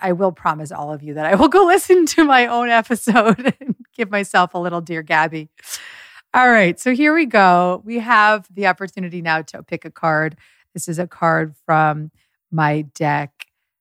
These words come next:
The Universe Has Your Back. Looks like I'm missing some cards. My two and a half year old was throwing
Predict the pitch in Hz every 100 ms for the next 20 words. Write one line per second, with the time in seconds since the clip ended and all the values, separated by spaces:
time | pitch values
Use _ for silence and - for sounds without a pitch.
0 | _ _ 180 170 165 147 156 - 135 135
1 | 147 - 156 147 165 175 - _ _ _
2 | - - 220 175 156 165 202 - 196 -
3 | 190 - 185 180 170 - 165 156 - 196
4 | 185 165 165 - 170 160 156 147 143 131
5 | _ _ _ _ _ _ 190 190 180 170